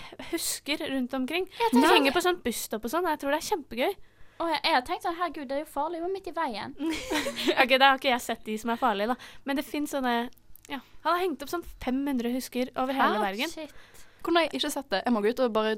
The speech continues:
Speaker 3: dra på en tur og se på alle huskene, liksom.
Speaker 1: De, de er på busstopp, og de er i Nygårdsparken og litt overalt. Så det er litt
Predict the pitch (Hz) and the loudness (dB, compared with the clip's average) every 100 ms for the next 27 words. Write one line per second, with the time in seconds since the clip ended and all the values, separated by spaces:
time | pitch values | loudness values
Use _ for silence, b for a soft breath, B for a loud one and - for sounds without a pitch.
0 | - - 214 202 185 185 190 - 190 175 | -4 -4 4 6 6 2 -4 -4 -2 -2
1 | 190 - 185 180 170 175 - 185 - 190 | -2 0 -2 -2 -4 -4 -6 -6 -8 -10
2 | - 330 294 311 294 294 285 - - 311 | -6 -6 0 2 2 0 -4 -4 -4 -4
3 | 285 285 285 285 285 285 269 233 208 214 | 0 0 0 -2 -2 -2 -2 -2 -4 -6
4 | - 220 214 - 226 233 233 233 233 226 | -6 -6 -6 -4 -2 0 0 0 0 -2
5 | 226 226 233 - 240 233 220 269 415 440 | -6 -10 -12 -10 -8 -8 -6 -2 0 0
6 | 480 381 359 | -2 -6 -8